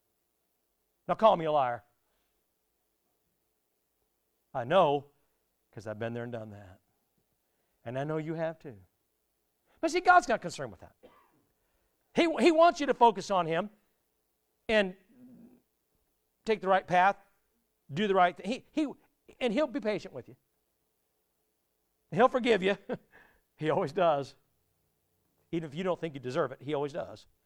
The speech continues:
And aren't you glad that He knows what He's doing? But friends, you know, I can't tell you how many times my attitude has soured because I wasn't listening to God. Anybody been there?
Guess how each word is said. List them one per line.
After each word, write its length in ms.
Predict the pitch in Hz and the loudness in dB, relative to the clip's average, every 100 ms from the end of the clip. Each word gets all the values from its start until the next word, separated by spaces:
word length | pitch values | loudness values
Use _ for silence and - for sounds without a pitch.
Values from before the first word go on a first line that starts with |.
| _ _ _ - | _ _ _ -4
And 80 | 226 | -2
aren't 160 | 302 | -2
you 40 | 185 | -2
glad 280 | 175 170 | 0 0
that 100 | 131 | -2
He 140 | 147 156 | -8 -8
knows 280 | 147 151 143 | -8 -8 -8
what 80 | |
He's 120 | 131 110 | -10 -10
doing? 340 | 135 131 131 _ _ _ _ _ _ _ _ _ _ _ _ _ - | -10 -10 -16 _ _ _ _ _ _ _ _ _ _ _ _ _ -2
But 160 | 247 | 2
friends, 240 | 311 339 254 | 4 4 4
you 60 | |
know, 280 | 269 262 254 - - _ _ _ _ _ _ _ _ _ - - | 4 4 4 -8 -20 _ _ _ _ _ _ _ _ _ -4 6
I 120 | 285 | 6
can't 260 | 285 294 294 | 6 2 6
tell 180 | 294 | 6
you 120 | 262 214 | 6 4
how 100 | 262 | 4
many 140 | 240 | 4
times 320 | 226 233 175 | 2 2 4
my 180 | 208 220 | 4 4
attitude 680 | 202 214 226 - 185 170 170 - _ | 6 4 4 2 0 0 -2 -8 _
has 200 | 180 185 | 0 0
soured 800 | - - 226 226 180 151 143 143 _ _ | 0 4 8 10 8 4 0 -4 _ _
because 260 | 170 196 165 | -2 0 2
I 80 | 160 | 2
wasn't 380 | 151 185 143 160 | 2 2 0 -4
listening 340 | 160 143 135 | -4 -6 -14
to 100 | 127 | -12
God. 280 | 113 92 - _ _ _ _ _ _ _ - | -12 -12 -18 _ _ _ _ _ _ _ -2
Anybody 320 | 339 359 339 | 6 6 6
been 180 | 226 247 | 4 2
there? 240 | 233 247 | 0 -4